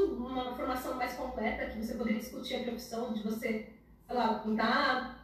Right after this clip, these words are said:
a partir daquilo, da graduação, né? Uma graduação mais bem feita, mais completa, ir pra outros tipos de cursos de pós, sabe?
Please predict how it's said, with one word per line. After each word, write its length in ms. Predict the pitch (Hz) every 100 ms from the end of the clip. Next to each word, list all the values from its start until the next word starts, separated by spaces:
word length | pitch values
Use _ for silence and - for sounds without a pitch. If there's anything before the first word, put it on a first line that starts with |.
| -
a 120 | -
partir 300 | 240 240 330
daquilo, 380 | 330 285 247 226
da 100 | 220
graduação, 580 | 220 214 220 - 208
né? 180 | 202 214
Uma 140 | 214 202
graduação 400 | 208 202 - -
mais 180 | 214
bem 140 | 214 -
feita, 640 | - 202 233 - 185 - - - - - - - - - _ - 190
mais 220 | 185 196
completa, 640 | 214 214 202 220 226 226 - - - -
ir 160 | 240 -
pra 180 | 311 240
outros 240 | 254 -
tipos 220 | - -
de 80 | -
cursos 280 | 247 - 220
de 120 | -
pós, 320 | 202 226 233
sabe? 320 | - 214 196